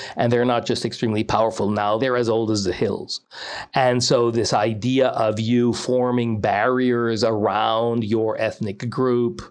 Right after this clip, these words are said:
uh, or, or your racial group, or your religious group, or your linguistic group, or your cultural group,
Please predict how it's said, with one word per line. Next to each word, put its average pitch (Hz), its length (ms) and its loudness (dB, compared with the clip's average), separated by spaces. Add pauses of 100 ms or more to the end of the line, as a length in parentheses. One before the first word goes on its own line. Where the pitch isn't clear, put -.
(420)
uh, 101 440 2
or, 104 260 0
or 107 200 -2
your 98 180 -2
racial 123 420 0
group, 123 340 0
or 117 140 2
your 104 220 0
religious 123 520 0
group, 127 360 0
or 113 120 0
your 110 180 -2
linguistic 123 600 0
group, 131 340 -2
or 104 80 -2
your 101 160 -6
cultural 151 580 0
group, 120 380 0